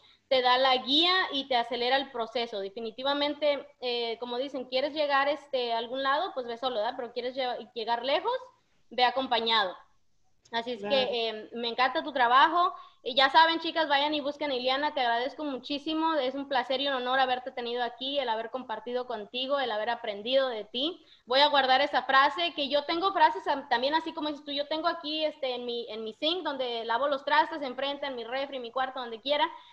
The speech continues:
Speaker 1: Así es que soy fan de eso también. Eh, por
Speaker 2: Ujú.
Speaker 1: eso, este, me encanta el desarrollo personal. Así es que muchísimas gracias de nuevo por haberme acompañado. Y bueno, toda la audiencia, eh, muchísimas gracias por ayudarnos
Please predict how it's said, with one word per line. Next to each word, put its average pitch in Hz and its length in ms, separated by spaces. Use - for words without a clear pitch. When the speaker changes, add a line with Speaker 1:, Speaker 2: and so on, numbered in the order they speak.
Speaker 1:
Así 254 220
es 269 100
que 262 380
soy 302 180
fan 311 280
de 302 260
eso 339 220
también. 285 460
Eh, 247 120
por 269 120
Speaker 2:
Ujú. 262 120
Speaker 1:
eso, 285 200
este, 285 320
me 240 80
encanta 262 320
el 294 60
desarrollo 262 440
personal. 247 640
Así 240 200
es 262 120
que 269 80
muchísimas 294 520
gracias 311 360
de 294 80
nuevo 285 280
por 277 120
haberme 247 280
acompañado. 277 760
Y 277 80
bueno, 285 340
toda 302 220
la 349 100
audiencia, 320 580
eh, 254 340
muchísimas 302 540
gracias 302 380
por 262 160
ayudarnos 269 600